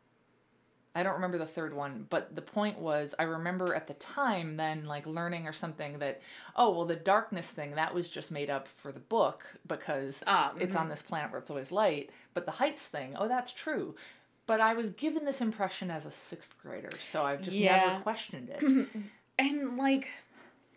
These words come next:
Speaker 1: It just seems like common sense to me. It's very scary up there.
Speaker 2: Well, sure. Agreed.
Speaker 1: Yeah.
Speaker 2: I have an innate <laughs> fear of
Speaker 1: <laughs> Yeah.
Speaker 2: heights,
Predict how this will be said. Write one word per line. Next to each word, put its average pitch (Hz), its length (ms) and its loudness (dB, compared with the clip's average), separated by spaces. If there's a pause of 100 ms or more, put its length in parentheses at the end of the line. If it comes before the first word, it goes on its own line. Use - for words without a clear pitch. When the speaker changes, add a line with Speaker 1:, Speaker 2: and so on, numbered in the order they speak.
(240)
Speaker 1:
It 220 140 -12
just 311 180 -4
seems 320 160 0
like 240 120 -6
common 160 280 -6
sense 294 340 -10
to - 120 -10
me. 196 100 0
It's - 140 -8
very 277 140 -4
scary 320 460 -6
up - 140 -14
there. - 340 -12
Speaker 2:
Well, 240 160 8
sure. 262 420 0 (120)
Agreed. 208 480 -2 (180)
Speaker 1:
Yeah. 170 240 -6
Speaker 2:
I 180 140 10
have 277 260 4
an 170 140 -4
innate 147 360 -6
<laughs> - 120 -2
fear 247 160 10 (120)
of - 100 12
Speaker 1:
<laughs> - 0 -
Yeah. 226 240 12
Speaker 2:
heights, 247 540 4